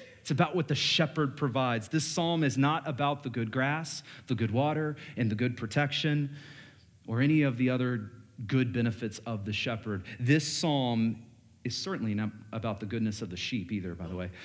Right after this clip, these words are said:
Um, this psalm is about the goodness of our good shepherd.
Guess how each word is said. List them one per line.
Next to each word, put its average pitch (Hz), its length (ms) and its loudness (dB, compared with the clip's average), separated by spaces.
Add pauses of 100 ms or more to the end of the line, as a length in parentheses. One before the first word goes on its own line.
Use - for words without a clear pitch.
(220)
Um, 127 280 4
this 156 480 4
psalm 151 340 4
is 120 160 0
about 127 200 0
the 131 60 -2
goodness 127 480 4
of 120 200 -4
our 113 100 0
good 107 240 -2
shepherd. - 400 -8